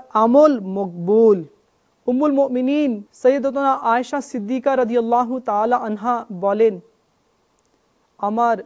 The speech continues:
সরতাজ সাহেবে মেরাজ হযরত মুহাম্মদ সাল্লাল্লাহু আলাইহি ওয়াসাল্লাম এর আলিশান ফরমান, 'যে বান্দা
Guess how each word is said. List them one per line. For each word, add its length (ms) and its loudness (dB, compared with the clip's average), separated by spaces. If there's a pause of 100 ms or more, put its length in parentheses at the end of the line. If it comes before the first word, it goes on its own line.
(100)
সরতাজ 760 -2 (200)
সাহেবে 520 -2
মেরাজ 640 0 (240)
হযরত 340 -2
মুহাম্মদ 560 -2 (200)
সাল্লাল্লাহু 680 0
আলাইহি 320 -4
ওয়াসাল্লাম 640 -8 (880)
এর 200 4
আলিশান 520 0
ফরমান, 640 0 (1800)
'যে 180 -2
বান্দা 600 4